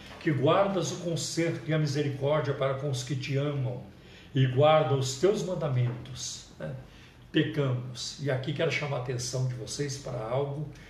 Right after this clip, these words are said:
antes de prosseguir. Várias vezes Daniel usa o verbo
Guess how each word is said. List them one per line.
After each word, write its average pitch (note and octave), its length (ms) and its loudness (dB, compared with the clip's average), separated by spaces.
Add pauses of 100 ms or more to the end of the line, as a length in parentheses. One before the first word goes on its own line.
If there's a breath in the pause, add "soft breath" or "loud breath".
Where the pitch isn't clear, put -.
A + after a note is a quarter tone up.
(240 loud breath)
antes D3+ 240 4
de D3+ 120 -4
prosseguir. - 540 -6 (1040 loud breath)
Várias G3 760 2
vezes B2+ 600 4
Daniel C#3 540 4
usa F#3 520 0 (160)
o C#3 140 -2
verbo C3 680 -2